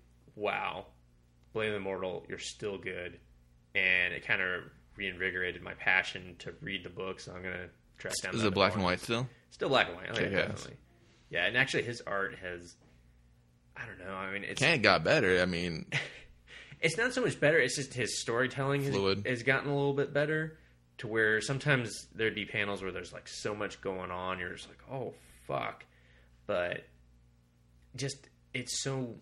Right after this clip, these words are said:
Speaker 1: I don't know, it's just so good. Like, he stopped kinda, he does this new technique where he doesn't put all the details in the faces all the time.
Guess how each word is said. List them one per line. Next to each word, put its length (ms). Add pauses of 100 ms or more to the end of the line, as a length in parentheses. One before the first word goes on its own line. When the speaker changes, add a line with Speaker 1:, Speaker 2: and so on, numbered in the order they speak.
(200)
Speaker 1:
I 100
don't 80
know, 60
it's 140
just 180
so 180 (120)
good. 400
Like, 140
he 120
stopped 360
kinda, 380
he 140
does 200
this 240
new 120
technique 420
where 100
he 60
doesn't 200
put 120
all 100
the 60
details 420
in 60
the 60
faces 440
all 120
the 80
time. 420